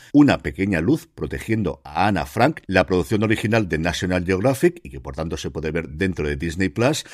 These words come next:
porque competía ya no con mi queridísima Entrevista con el vampiro o con The English, que es una serie que a mí me fascinó, sino sobre todo con uno de los grandes fenómenos del año que fue The Last of Us. Pasando ya a nuevos proyectos, hoy tenemos varios y esperaríamos que todos viniesen de Hollywood con el fin supuesto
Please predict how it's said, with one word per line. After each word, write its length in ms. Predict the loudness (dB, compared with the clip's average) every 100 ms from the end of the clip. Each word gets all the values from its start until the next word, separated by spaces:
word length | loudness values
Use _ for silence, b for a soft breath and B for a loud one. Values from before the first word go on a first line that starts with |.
| B _
porque 280 | 2 4 2
competía 600 | 2 4 6 6 4 -4
ya 160 | 0 0
no 100 | 2
con 160 | 2
mi 100 | 0
queridísima 540 | 0 0 0 -2 -2 -2
Entrevista 420 | -2 -2 -2 -4
con 140 | -4
el 60 | -4
vampiro 500 | -4 -2 2 2 2
o 120 | -4
con 200 | -8 -8
The 160 | -6 -4
English, 460 | 0 -2 -2 -10 -10
que 80 |
es 80 | -8
una 140 | -8 -6
serie 220 | -4 -4
que 60 |
a 40 | -2
mí 80 | -2
me 160 | -2
fascinó, 480 | -4 -4 -2 0 -2 B B
sino 280 | -6 -4 -4
sobre 280 | -6 -8 -6
todo 200 | -2 -2
con 160 | 0 -2
uno 160 | 0 0
de 60 |
los 140 | -2 -6
grandes 200 | -8 -6
fenómenos 640 | -6 -4 -4 -4 -4 -2
del 140 | 0
año 200 | 2 0
que 120 | -2 -2
fue 260 | -2 -4 -8
The 120 | -10
Last 260 | -8 -10 -12
of 140 | -16 -14
Us. 280 | -16 -16 _ _
Pasando 380 | 0 4 4 4
ya 100 | 4
a 40 |
nuevos 240 | 6 4 4
proyectos, 580 | 6 6 6 4 2 2
hoy 180 | 4 6
tenemos 480 | 6 4 4 4
varios 540 | 4 6 6 6 4 _
y 200 | 0 0
esperaríamos 760 | 0 -4 -4 0 2 4 2
que 100 | -2
todos 260 | -8 -4 -2
viniesen 440 | -2 -2 -2 -2 -2
de 100 | 0
Hollywood 440 | 2 2 0 -2
con 180 | -4 -4
el 100 | -6
fin 400 | -2 2 2 0
supuesto 640 | -12 -18 -6 -4 -2 -4